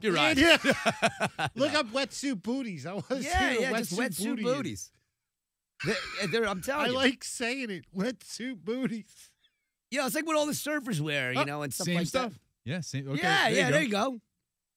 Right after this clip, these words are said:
Speaker 3: There we go. Heat,
Speaker 2: Okay.
Speaker 3: heat sock. That's what I
Speaker 2: Ooh,
Speaker 3: like.
Speaker 2: wait.
Speaker 1: Heat socks.
Speaker 3: Heat sock.
Speaker 2: And it's
Speaker 1: Yeah.
Speaker 2: only,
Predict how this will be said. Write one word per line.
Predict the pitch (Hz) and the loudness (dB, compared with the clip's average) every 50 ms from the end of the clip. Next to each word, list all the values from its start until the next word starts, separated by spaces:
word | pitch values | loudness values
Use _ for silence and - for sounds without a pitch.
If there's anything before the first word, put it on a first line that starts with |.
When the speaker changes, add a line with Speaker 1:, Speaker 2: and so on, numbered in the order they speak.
| _ _ - | _ _ -8
Speaker 3:
There | 110 117 113 110 | -6 -4 -4 -4
we | 101 92 82 | -4 -6 -8
go. | 85 85 85 82 - | -10 -10 -10 -8 -6
Heat, | 123 120 127 | -6 -6 -6
Speaker 2:
Okay. | 113 101 82 80 | -6 -10 -10 -4
Speaker 3:
heat | 180 156 175 - | -2 -2 -2 -2
sock. | - - - 110 101 90 - - - - | -4 -6 -6 -6 -8 -10 -12 -14 -14 -8
That's | - 127 135 131 - | -4 -2 -2 -2 -2
what | 127 120 | -2 -2
I | 123 120 | -2 0
Speaker 2:
Ooh, | - 285 302 311 294 262 240 | 0 0 0 0 0 0 -2
Speaker 3:
like. | 202 165 | -2 -2
Speaker 2:
wait. | 185 220 247 | -4 -2 0
Speaker 1:
Heat | 208 226 262 269 - | 2 2 2 2 2
socks. | - - 170 143 120 110 98 - - - | 2 2 4 2 2 2 0 -4 -6 -4
Speaker 3:
Heat | - 117 143 175 190 190 - | 0 2 4 4 4 2 0
sock. | - - - 95 87 78 - - - - - | -6 -8 -8 -8 -10 -12 -14 -18 -20 -18 -14
Speaker 2:
And | 151 156 | -14 -8
it's | 139 147 | -4 -2
Speaker 1:
Yeah. | 170 190 175 | 0 0 0
Speaker 2:
only, | 208 180 | 0 -4